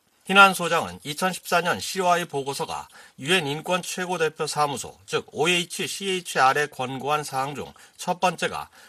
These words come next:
완전한 책임 규명 노력과 함께 인권 모니터링과 기록 작업, 그리고 보고였다며 북한의 반발과 폐쇄적인 태도 속에서 오에이치씨에이치알이 다양하고 혁신적인 방법으로 인권 침해 정보를 수집하고 있다고 밝혔습니다.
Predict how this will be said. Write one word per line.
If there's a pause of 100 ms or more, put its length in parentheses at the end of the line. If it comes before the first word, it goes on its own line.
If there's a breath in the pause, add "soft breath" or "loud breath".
완전한
책임
규명
노력과
함께 (280 loud breath)
인권
모니터링과 (220 soft breath)
기록
작업, (120)
그리고
보고였다며 (400 loud breath)
북한의
반발과
폐쇄적인
태도
속에서
오에이치씨에이치알이 (220 soft breath)
다양하고
혁신적인
방법으로 (320 soft breath)
인권
침해
정보를
수집하고
있다고
밝혔습니다.